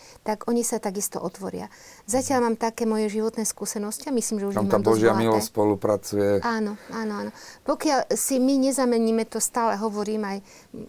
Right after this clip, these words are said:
Speaker 1: mojim kolegom, prostriedky za ciele. Našim, my sme len prostriedkom. Fórum života nie je cieľom ani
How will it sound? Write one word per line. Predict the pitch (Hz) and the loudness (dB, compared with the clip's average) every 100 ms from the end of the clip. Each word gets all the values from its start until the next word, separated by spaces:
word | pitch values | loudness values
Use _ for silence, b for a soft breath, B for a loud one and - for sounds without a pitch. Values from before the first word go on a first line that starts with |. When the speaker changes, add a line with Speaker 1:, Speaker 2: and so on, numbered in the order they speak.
| - - - | -16 -16 -10
Speaker 1:
mojim | 208 208 214 | -8 -6 -6
kolegom, | - 254 220 202 208 240 B B B B B - - | -2 0 0 -2 -4 -4 B B B B B -16 -2
prostriedky | 240 233 - 247 - 226 | 0 0 0 -2 -2 -6
za | 208 190 | -4 -6
ciele. | - 214 202 208 285 _ _ _ _ | -6 -4 -4 -4 -8 _ _ _ _
Našim, | - 247 - 262 | -4 -4 -2 -2
my | 220 269 | 0 0
sme | 262 269 | 2 2
len | 254 254 | 2 0
prostriedkom. | 240 233 - 233 208 - 180 208 233 - | -4 -4 -4 -4 -4 -6 -10 -8 -12 -6
Fórum | 359 320 269 | -2 0 0
života | 277 262 233 202 226 | 0 -2 -4 -6 -6
nie | 247 370 339 196 | -4 -2 0 0
je | |
cieľom | - 208 202 190 190 | -2 -2 -2 -2 -2
ani | 196 190 185 | -2 -4 -6